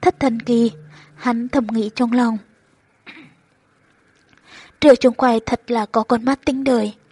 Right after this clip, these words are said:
Âu Dương Phú đáp, khóe miệng vẽ lên một ý cười có chút thầm bị khó lường, thản nhiên phun ra một câu. Triệu Trường Quầy đáy mắt hiện lên ngàn sao lấp lánh, tươi cười đứng lên hỏi, không biết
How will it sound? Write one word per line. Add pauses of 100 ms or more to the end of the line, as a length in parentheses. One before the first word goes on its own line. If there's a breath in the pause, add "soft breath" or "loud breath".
(380 soft breath)
Âu
Dương
Phú
đáp, (380 soft breath)
khóe
miệng
vẽ
lên
một
ý
cười
có
chút
thầm
bị
khó
lường, (420 soft breath)
thản
nhiên
phun
ra
một
câu. (1500 loud breath)
Triệu
Trường
Quầy
đáy
mắt
hiện
lên
ngàn
sao
lấp
lánh, (420 soft breath)
tươi
cười
đứng
lên
hỏi, (640 loud breath)
không
biết